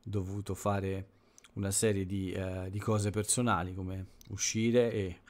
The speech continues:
fare alcune commissioni in giro per la città. Non per molto tempo però,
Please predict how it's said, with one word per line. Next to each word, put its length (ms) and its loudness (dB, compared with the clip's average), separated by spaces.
fare 280 2
alcune 380 -2
commissioni 840 -2
in 160 0
giro 260 0
per 160 -2
la 100 -2
città. 400 -6
Non 180 8
per 160 12
molto 280 2
tempo 380 -2
però, 360 2